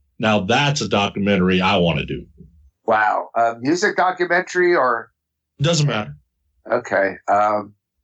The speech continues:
Speaker 2: God, I've seen so many. I mean, music-wise, you know, I think Sam Dunn has done some great work. There's, you know, I, I just watch so many documentaries now on Netflix. You know, there was, uh, one I really liked, and I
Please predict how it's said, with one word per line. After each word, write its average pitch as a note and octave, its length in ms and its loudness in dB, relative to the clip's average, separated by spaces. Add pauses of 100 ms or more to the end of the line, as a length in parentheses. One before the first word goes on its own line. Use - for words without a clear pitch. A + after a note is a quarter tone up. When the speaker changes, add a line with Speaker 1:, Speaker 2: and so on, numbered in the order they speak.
(140)
Speaker 2:
God, F#3 180 2
I've C3+ 140 -2
seen F3+ 180 0
so D3 220 0
many. C#3+ 320 0
I C#3 80 0
mean, D#3 200 0
music-wise, F3+ 680 2
you D#3+ 60 2
know, C#3 80 4
I C#3 100 2
think C#3 180 -8
Sam B2+ 360 -2
Dunn C3 240 2
has C#3+ 160 -4
done B2 160 0
some F#2+ 180 -4
great A#2 320 0
work. C3 320 0 (480)
There's, C#3+ 440 0
you D3 100 0
know, D3 80 4
I, D#3 300 2
I E3+ 120 2
just F3 200 -2
watch D#3 200 2
so F3 300 0
many E3+ 200 2
documentaries D3+ 1000 0 (220)
now D3 360 2
on B2 260 -2
Netflix. D#3 960 -2 (340)
You D3 120 -2
know, D3 160 2
there D3+ 160 2
was, D#3 240 -2
uh, C#3+ 300 0 (300)
one A#3+ 240 0
I A3+ 100 0 (140)
really G3+ 340 0
liked, C#3+ 320 -2
and C3+ 100 -2
I C3 80 -4